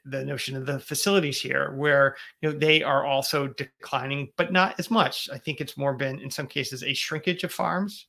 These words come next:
at least in some of the states. In other cases, you know, the facility is simply one plot, and, and that's all that we've got.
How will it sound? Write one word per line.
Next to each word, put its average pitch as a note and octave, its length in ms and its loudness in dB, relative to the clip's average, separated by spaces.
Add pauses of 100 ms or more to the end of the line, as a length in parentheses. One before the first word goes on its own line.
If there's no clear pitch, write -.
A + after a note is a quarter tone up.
at D3+ 60 0
least D3+ 340 -2
in C3 140 -6
some B2 760 -4 (480)
of A#2+ 160 -8
the A#2+ 80 -10
states. - 460 -4 (240)
In D3 100 0
other D3+ 160 4
cases, - 680 -2 (220)
you C#3 200 -8
know, - 160 -8
the - 120 -6
facility C3+ 600 -2
is B2 220 -6
simply B2+ 500 -4 (840)
one E3+ 180 4
plot, E3+ 300 2 (160)
and, C3 220 -6
and C3 100 -6
that's B2+ 180 -6
all C3+ 100 -2
that - 100 -4
we've C#3+ 160 -10
got. - 320 -2